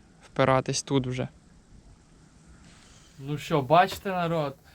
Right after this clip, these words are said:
рибка починає трішки проявляти свою активність. Вже було два клювання. Одну рибку ми взяли, а другу я благополучно злив.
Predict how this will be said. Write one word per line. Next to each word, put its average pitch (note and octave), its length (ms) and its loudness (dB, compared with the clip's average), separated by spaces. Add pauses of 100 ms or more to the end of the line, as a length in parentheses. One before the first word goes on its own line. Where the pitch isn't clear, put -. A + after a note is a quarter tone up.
(120)
рибка D#3+ 380 -2
починає D3+ 640 -2
трішки D#3 440 -8
проявляти C#3 560 -2
свою C3+ 360 -8
активність. G#3+ 680 -4 (280)
Вже C#3+ 260 0
було D#3+ 480 0 (220)
два C#3+ 460 0 (240)
клювання. D3 640 0 (320)
Одну D#3 280 -2
рибку D#3+ 280 -2
ми C#3+ 120 0
взяли, F#3+ 400 2
а - 20 2
другу D#3+ 340 -2
я C#3+ 180 2
благополучно C#3+ 920 -6
злив. B2+ 460 -2